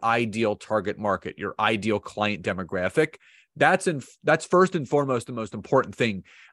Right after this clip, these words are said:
It doesn't matter if you're looking to leverage Facebook, Instagram, LinkedIn, TikTok, YouTube. If you don't know who you're marketing with, not marketing to, Seth Godin talks about this all the time.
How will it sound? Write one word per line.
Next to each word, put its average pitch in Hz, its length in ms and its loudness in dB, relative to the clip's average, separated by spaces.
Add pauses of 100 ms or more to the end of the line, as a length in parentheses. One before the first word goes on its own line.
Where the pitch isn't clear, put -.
It - 260 -8
doesn't 165 260 4
matter 143 320 4
if 113 120 0
you're 117 120 0
looking 127 320 -2
to 117 80 -2
leverage 107 600 -2 (380)
Facebook, 151 560 4
Instagram, 127 720 0 (300)
LinkedIn, 131 640 0
TikTok, 131 580 2
YouTube. 131 580 0
If 127 180 -8
you 190 240 2
don't 202 320 4
know 120 560 2 (180)
who 175 280 -4
you're 170 220 0
marketing 135 800 -2 (200)
with, 131 520 2 (140)
not 190 220 2
marketing 214 460 2
to, 208 420 2 (560)
Seth - 300 0
Godin 170 280 0
talks 147 300 -2
about 135 160 -2
this 120 140 -10
all 123 100 -2
the 107 80 -10
time. 107 420 -4